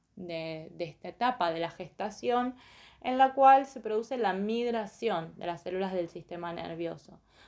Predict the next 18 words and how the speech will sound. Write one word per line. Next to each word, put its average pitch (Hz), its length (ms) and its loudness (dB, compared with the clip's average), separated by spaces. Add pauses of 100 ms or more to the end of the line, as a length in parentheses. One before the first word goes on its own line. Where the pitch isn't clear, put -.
(120)
Durante 214 340 0
esta 247 200 -2
migración, 247 760 0
parte 254 400 0
de 202 80 0
la 180 140 0
sustancia 214 560 -4
gris 247 340 0
que 185 120 -8
formaba 190 500 0
las 202 140 -2
paredes 185 420 -4
internas 196 680 -2 (420)
de 175 140 0
las 170 160 0
vesículas 190 480 -2
del 170 160 0
telencéfalo 254 1000 0